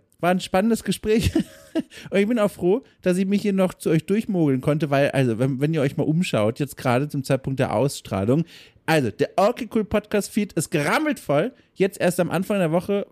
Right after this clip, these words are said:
äh, falls ihr es nicht gesehen habt, große Empfehlung. Ich, also, ich fand's gut, ihr war dabei. Ähm,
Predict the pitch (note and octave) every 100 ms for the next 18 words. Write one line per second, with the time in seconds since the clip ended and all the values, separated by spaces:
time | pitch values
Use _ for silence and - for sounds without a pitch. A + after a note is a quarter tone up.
0 | - C3+ C#3+ C#3+ A#2 F3 E3+ F3 D#3+ F3
1 | - C#3+ D#3 G3 F3+ - F3 F#3+ F3 -
2 | F3 G#3 A#3 - - - C3+ A#2 - -
3 | D3 C3 - A3 - C#3 C3+ B2+ A2 C3+
4 | - - - _ D3 D3+ D3+ D3+